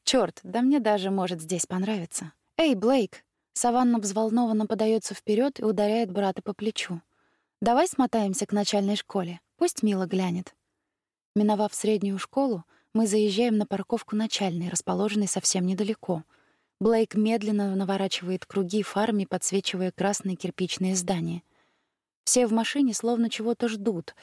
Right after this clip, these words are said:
Должно быть, что меня внезапно накроет волна ностальгии. «Узнаёшь что-нибудь?» —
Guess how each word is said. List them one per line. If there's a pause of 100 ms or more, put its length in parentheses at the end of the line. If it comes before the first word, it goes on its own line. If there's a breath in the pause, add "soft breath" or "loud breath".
(180 soft breath)
Должно
быть,
что
меня
внезапно
накроет
волна
ностальгии. (920)
«Узнаёшь
что-нибудь?» —